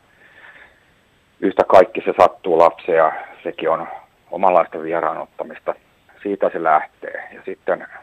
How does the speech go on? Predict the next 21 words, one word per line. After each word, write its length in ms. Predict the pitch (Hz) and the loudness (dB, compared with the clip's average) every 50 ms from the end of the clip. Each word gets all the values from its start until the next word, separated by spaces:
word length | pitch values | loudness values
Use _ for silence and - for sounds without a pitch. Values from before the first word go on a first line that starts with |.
| _ _ _ _ _ _ _ _ _ - | _ _ _ _ _ _ _ _ _ -2
aletaan 400 | 107 113 113 107 - 113 110 110 | 2 4 4 4 4 4 4 4
niin 160 | 117 117 113 | 4 0 2
sanotusti 440 | 127 123 104 - 110 - - 117 - - - - - - - - - - | 2 0 0 0 -2 -8 -8 -8 -8 -6 -6 -6 -6 -6 -8 -10 -8 -6
vetemä-, 440 | 113 104 - - 101 95 95 92 - - | -8 -6 -6 -6 -8 -8 -8 -10 -8 -6
vetämään 460 | 104 110 - - 98 98 95 92 87 | -6 -6 -4 -4 -4 -2 -2 -4 -2
vyötä 380 | 98 110 110 107 98 95 92 - | -2 0 2 4 4 4 0 -2
kireemmälle. 880 | - - - - - 113 107 95 90 85 87 90 82 82 82 80 82 - - _ _ _ _ _ _ _ _ _ - | -4 -6 -14 -10 -6 -4 -2 -2 -4 -4 -6 -6 -6 -4 -4 -4 -6 -6 -8 _ _ _ _ _ _ _ _ _ -10
Jos 220 | 87 90 - - | -8 -6 -4 -4
on 80 | 113 113 | -2 0
tarkoituksena 680 | - 120 110 107 - 110 - 101 92 - - 95 90 | 2 2 4 4 2 2 0 -4 -6 -6 -4 -2 -2
esimerkiksi 560 | 87 85 101 85 85 85 - 85 - - - - _ _ - - | -2 -4 -4 -6 -6 -6 -6 -10 -20 -20 -20 -20 _ _ -4 0
satuttaa 680 | 90 87 - - 82 - _ _ - 85 82 82 - - _ _ _ _ _ _ _ _ _ _ _ _ _ _ - | 0 0 0 -2 -8 -10 _ _ 0 0 0 0 -2 -6 _ _ _ _ _ _ _ _ _ _ _ _ _ _ -6
maksimaalisella 680 | 87 85 - - - 90 87 82 82 80 82 85 - - - | -6 -6 -6 -8 -8 -4 -2 -2 -2 -2 -4 -8 -10 -6 -6
tavalla 280 | 76 - - 80 - - | -4 -4 -2 -4 -4 -6
ex-kumppania, 880 | - - - - - - - 80 78 - _ - 80 76 71 71 73 | -6 -10 -12 -14 -16 -14 -14 -14 -14 -14 _ -8 -6 -6 -6 -6 -8
niin 140 | 73 76 - - | -8 -12 -14 -16
tota, 320 | - - - - - - - _ _ _ _ _ _ _ _ _ _ _ _ _ _ _ _ _ _ _ - - | -18 -20 -10 -6 -6 -6 -6 _ _ _ _ _ _ _ _ _ _ _ _ _ _ _ _ _ _ _ -18 -14
la-, 180 | 80 78 76 - | -12 -12 -12 -10
lasta 340 | 78 80 80 73 - - 78 | -8 -8 -8 -8 -8 -12 -10
käyttämällä, 640 | - - 76 73 - - - 80 80 80 78 78 80 | -6 -4 -4 -4 -6 -8 -14 -10 -8 -8 -8 -8 -8
niin 140 | 80 - | -10 -14